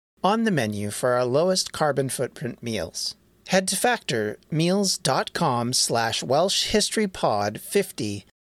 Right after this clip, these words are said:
and use the code Welsh History Pod fifty to get fifty percent off your first month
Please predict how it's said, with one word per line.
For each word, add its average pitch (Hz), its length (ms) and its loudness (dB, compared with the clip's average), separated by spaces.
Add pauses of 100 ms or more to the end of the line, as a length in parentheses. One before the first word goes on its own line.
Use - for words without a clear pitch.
(180)
and 190 180 4
use 233 300 0
the - 100 -2
code 104 400 0 (240)
Welsh 127 400 0
History 156 360 0
Pod 156 380 0
fifty 107 540 -2 (280)
to - 60 -12
get 160 160 2
fifty 233 240 -2
percent 196 380 0
off 113 300 -2
your 113 120 0
first - 460 -2
month 113 360 -2